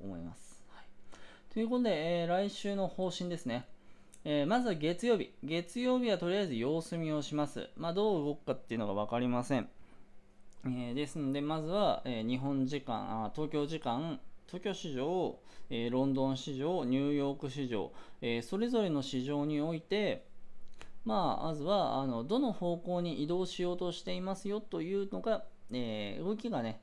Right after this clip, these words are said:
あの、明白になるまではちょっと放置しておこうかなと思います。で、えー、売りポジション、まあ、売り側の方が優勢だなというのが分かった時ですね。えーっと、ちょっ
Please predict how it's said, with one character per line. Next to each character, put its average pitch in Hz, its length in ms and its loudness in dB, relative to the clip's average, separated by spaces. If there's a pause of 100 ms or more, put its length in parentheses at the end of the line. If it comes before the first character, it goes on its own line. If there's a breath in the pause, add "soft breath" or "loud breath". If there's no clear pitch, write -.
あ 113 160 -2
の、 104 100 -2
明 156 140 0
白 175 240 -4
に 160 100 -2
な 180 120 2
る 175 80 0
ま 185 140 0
で 240 80 -2
は 143 100 0
ち 139 80 -4
ょ 127 40 -2
っ 110 40 -2
と 107 360 0
放 - 180 -2
置 127 160 -4
し - 100 -10
て 107 80 -4
お 107 120 0
こ 131 100 -2
う 117 80 -4
か 135 80 -2
な 180 100 -2
と - 120 -8
思 101 240 -6
い 82 60 -6
ま 127 160 -10
す。 - 160 -10
で、 214 260 -2 (340 loud breath)
え 165 320 2
ー、 180 40 -2
売 196 60 4
り 240 80 2
ポ 247 140 0
ジ 254 140 0
シ 247 100 -2
ョ 175 160 0
ン、 - 40 -6 (260)
ま 185 120 -2
あ、 - 40 0
売 165 120 2
り 220 140 2
側 233 320 6
の 220 220 0 (120)
方 220 300 2
が 185 100 4
優 175 280 4
勢 208 220 0
だ 208 120 2
な 220 140 2
と 196 100 2
い 185 140 2
う 202 60 2
の 180 120 2
が 117 80 2
分 101 200 0
か 165 80 4
っ 175 100 -2
た - 80 -8
時 - 140 -6
で - 120 -8
す - 80 -8
ね。 165 180 -2 (1500 loud breath)
え 185 840 2
ー - 0 -
っ 185 40 -12 (180)
と、 170 100 -8
ち 170 120 -8
ょ 165 40 -4
っ 165 40 -8